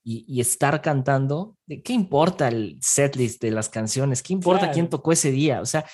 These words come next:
Speaker 2: Si el
Speaker 1: se
Speaker 2: sonido
Speaker 1: subió,
Speaker 2: era bueno o malo.
Speaker 1: sí, se subió Bob
Speaker 2: <laughs>
Speaker 1: Marley recién disparado, ¿no? O sea, re-, re-, re-, o sea, re-, qué locura. Que
Speaker 2: Sí.
Speaker 1: lo, y, y, o sea, hitos así hay un montón, ¿no? O sea, y es que es como,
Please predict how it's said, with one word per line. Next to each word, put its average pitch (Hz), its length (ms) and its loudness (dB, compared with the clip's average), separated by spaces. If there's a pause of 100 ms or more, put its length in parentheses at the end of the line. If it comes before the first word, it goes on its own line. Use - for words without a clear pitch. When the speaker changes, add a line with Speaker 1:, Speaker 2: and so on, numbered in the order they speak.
(180)
Speaker 2:
Si - 120 -2
el 156 80 4
Speaker 1:
se 151 80 0
Speaker 2:
sonido 175 280 4
Speaker 1:
subió, 202 100 8
Speaker 2:
era 190 80 8
bueno 165 300 4
o - 20 -4
malo. 147 340 -4
Speaker 1:
sí, 196 320 0
se 170 140 0
subió 160 240 2 (120)
Bob 165 240 6
Speaker 2:
<laughs> - 20 -
Speaker 1:
Marley 151 920 2 (200)
recién 151 800 0 (100)
disparado, 139 580 2
¿no? 156 160 2
O 185 60 0
sea, 139 140 0
re-, 127 160 -2
re-, 127 220 -6
re-, 127 200 -8
o 127 40 -8
sea, 131 160 -2
re-, 127 120 -6 (600)
qué 151 300 -2
locura. 143 440 2 (600)
Que - 120 0
Speaker 2:
Sí. - 20 4
Speaker 1:
lo, 143 220 -2 (640)
y, 120 160 -14 (160)
y, 123 200 -6 (120)
o 135 60 -2
sea, 135 140 2
hitos 156 320 2
así 127 200 -2
hay 139 120 -2
un 165 120 2
montón, 151 680 2
¿no? 165 220 -2
O 131 80 -6
sea, 127 240 -10
y 113 60 -8
es 120 140 -6
que - 80 -6
es 135 80 -2
como, 147 340 0